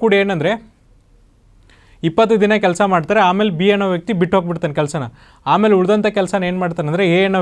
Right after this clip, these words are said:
ವ್ಯಕ್ತಿ ಅರವತ್ತು ದಿನದಲ್ಲಿ ಮುಗಿಸ್ತಾರೆ. ಹಾಗಾದರೆ ಬಿ ಅಲೋನ್ ಈ ಕೆಲಸನ ಎಷ್ಟು ದಿನದಲ್ಲಿ ಮುಗಿಸ್ತಾರೆ ಅಂತ ಕೇಳಿದ್ದಾರೆ. So ಇಲ್ಲಿ ನೋಡ್ರಿ, ಎ ಪ್ಲಸ್ ಬಿ ಒಂದು ಕೆಲಸನ ಎಷ್ಟು ದಿನದಲ್ಲಿ ಮುಗಿಸ್ತಾರಪ್ಪ? ತರ್ಟಿ ಡೇಸಲ್ಲಿ ಮುಗಿಸ್ತಾರೆ. But ಅವ್ರು ಏನು ಮಾಡ್ತಾರೆ,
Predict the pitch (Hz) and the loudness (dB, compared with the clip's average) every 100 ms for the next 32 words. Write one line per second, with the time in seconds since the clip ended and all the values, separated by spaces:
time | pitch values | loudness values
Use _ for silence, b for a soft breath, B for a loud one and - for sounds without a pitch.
0 | 165 147 226 226 - b b b 143 190 | 0 -2 -6 -6 -12 b b b 2 2
1 | 233 240 208 196 226 185 180 196 147 120 | 2 2 2 0 0 -2 -2 -2 -4 -6
2 | _ b b b 156 196 214 202 147 233 | _ b b b 0 2 2 0 0 2
3 | 226 208 202 156 185 202 196 175 233 202 | 4 4 0 -4 -6 -2 -2 0 0 0
4 | 180 - 202 208 190 180 - 151 147 240 | -2 -2 0 0 0 -2 -4 -4 -2 -4
5 | 226 165 139 123 113 _ b b b b | -2 -2 0 -4 -8 _ b b b b
6 | b - 165 156 165 160 220 - _ _ | b -4 0 2 2 0 -2 -6 _ _
7 | _ _ - - - _ - - b b | _ _ -20 -20 -20 _ -20 -20 b b
8 | b 147 170 185 175 156 151 170 190 - | b -2 0 0 -2 -2 -2 -2 -4 -18
9 | _ - 156 160 156 185 180 - 180 175 | _ -4 -4 0 -2 -2 -4 -4 -2 -2
10 | 170 165 - 160 175 220 226 - - b | -2 -4 -4 -6 -6 -8 -10 -20 -20 b
11 | b b b - - 160 165 202 180 170 | b b b -20 -6 -4 0 0 0 0
12 | 208 202 160 - 127 117 - _ _ _ | -2 -2 -2 -4 -8 -8 -12 _ _ _
13 | _ _ _ _ B B B B B B | _ _ _ _ B B B B B B
14 | - 170 185 180 208 208 180 160 | -4 0 2 2 2 0 0 -2